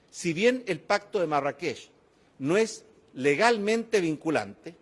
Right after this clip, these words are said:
sus objetivos, su contenido, incentivan la migración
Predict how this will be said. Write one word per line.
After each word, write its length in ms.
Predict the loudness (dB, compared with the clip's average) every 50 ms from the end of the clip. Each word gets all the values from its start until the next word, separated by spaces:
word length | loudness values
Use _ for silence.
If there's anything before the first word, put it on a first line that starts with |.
| _ _ _ _ _ _ _ _ _ _ _
sus 280 | -8 -6 -4 -2 0
objetivos, 880 | 0 0 2 2 0 0 0 -2 -2 -2 0 2 2 0 0 -2 -8 -20 -20 _ _ _ _ _ _ _
su 220 | -6 -4 -4 0
contenido, 800 | 2 2 2 2 2 2 2 2 2 0 0 -2 -4 -6 -10 -16 -20 _ _ _ _ _ _ _ _ _
incentivan 960 | -4 -4 -2 -2 -2 -2 -2 -2 -2 -4 -4 -4 -2 0 0 0 -2 -4 -6 -10
la 180 | -4 -2 -2 0
migración 760 | 0 -2 -4 -4 -6 -6 -6 -4 0 2 2 2 2 -2 -8